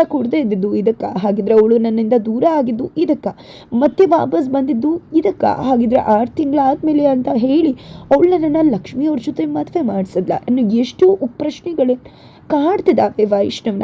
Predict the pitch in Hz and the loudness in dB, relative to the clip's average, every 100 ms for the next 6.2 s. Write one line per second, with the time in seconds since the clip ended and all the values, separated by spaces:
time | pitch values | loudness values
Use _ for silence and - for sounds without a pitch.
0 | - 240 - 294 269 262 226 - 277 277 | -2 -2 0 0 2 4 2 0 -6 -2
1 | 240 233 233 240 214 196 - 254 240 247 | 0 0 0 0 0 -4 -6 -6 0 0
2 | 277 247 262 247 240 262 233 226 233 262 | 0 -6 -2 0 0 0 -2 -2 0 0
3 | 240 277 320 247 202 202 226 247 285 262 | -2 -2 0 2 2 0 -2 -2 0 -2
4 | 262 262 214 - 262 - 247 226 233 226 | -2 0 -2 -2 -6 0 0 2 0 0
5 | 214 214 - - - 233 196 226 - 233 | 0 -2 -6 -8 -6 -2 -2 -2 -4 -4
6 | 202 | -2